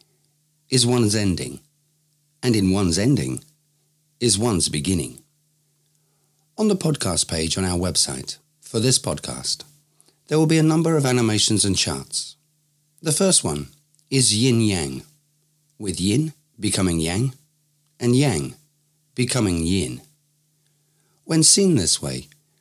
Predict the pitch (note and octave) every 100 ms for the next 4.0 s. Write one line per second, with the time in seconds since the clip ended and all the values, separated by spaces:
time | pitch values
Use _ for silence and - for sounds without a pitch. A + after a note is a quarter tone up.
0 | _ _ _ D3+ D3 D3 E3+ D#3 E2 -
1 | - _ D3 B2+ D#3 D#3 D3 D#3 D#3+ -
2 | A2+ C#2 - - - _ _ _ B2+ B2
3 | C3+ C3 B2+ D3 F#2+ - G#2+ C#2 B1 -